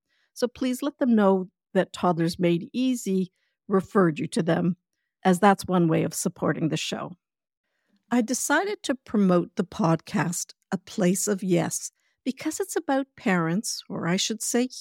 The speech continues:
heroes, with medically fragile children. After the sudden and unexpected loss of their son Jake, this amazing family started a nonprofit organization called Jake's Help from Heaven.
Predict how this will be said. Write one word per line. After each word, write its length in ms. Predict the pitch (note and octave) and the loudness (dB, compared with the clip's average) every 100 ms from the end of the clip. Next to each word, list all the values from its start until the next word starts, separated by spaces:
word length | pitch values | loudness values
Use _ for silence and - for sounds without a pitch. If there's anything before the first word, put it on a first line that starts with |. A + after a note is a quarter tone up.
| - | -6
heroes, 600 | D#4+ D#4+ A3 D#3 G#3 - - _ _ G#3+ | -2 0 0 0 -4 -10 -14 _ _ -2
with 200 | A#3 - | -2 4
medically 520 | G#3+ A#3 B3+ - B3+ | 4 4 2 -2 -4
fragile 640 | - F3+ F3 E3 F#3 F3+ | 0 2 4 2 0 -2
children. 720 | F3 - F3+ D#3 F3+ G3+ G3 - _ _ _ _ _ | -2 -2 -2 -4 -6 -6 -8 -12 _ _ _ _ _
After 320 | G#3 A#3 - C#4+ | 0 0 0 -4
the 140 | D4 | -4
sudden 640 | - - B3 A#3 G3 C#3 - | -4 -2 2 2 2 0 0
and 160 | G#3+ - G3+ | -4 0 4
unexpected 800 | G3+ A3+ - - G#3 - A3 | 4 4 -2 -4 -4 -4 -4
loss 320 | F#3+ F3 F3 F#3 | 0 0 0 -4
of 120 | F3 | -2
their 160 | F#3 | 0
son 380 | F3+ - F#3 F#3+ | 0 -2 0 0
Jake, 420 | F3+ E3 E3 - _ _ - | 0 0 0 -4 _ _ -6
this 200 | A3+ A#3+ | -2 2
amazing 720 | A#3+ A#3 B3 C4 B3 A#3+ A3+ | 4 6 4 2 0 -2 -2
family 580 | - G3 F#3 F3 E3 F#3+ | 0 2 4 4 2 0
started 560 | - - G#3+ G#3+ G3+ | -4 -2 0 0 -2
a 100 | F3+ | 0
nonprofit 920 | F3 F3 F3+ G3+ - - F#3 F#3 F3+ - | 0 0 0 -2 -4 0 0 2 -4 0
organization 840 | F#3 F3 E3+ E3+ F3+ D#3+ - E3+ E3 | 0 2 2 4 4 2 0 -2 -6
called 380 | - F3 E3+ - _ _ | -2 -2 -2 -8 _ _
Jake's 380 | - F3 E3+ - | 0 2 2 -2
Help 380 | - E3 - - | 2 2 2 -6
from 240 | - F3 | -2 0
Heaven. 420 | F#3+ E3+ E3 F3 | 4 2 2 -6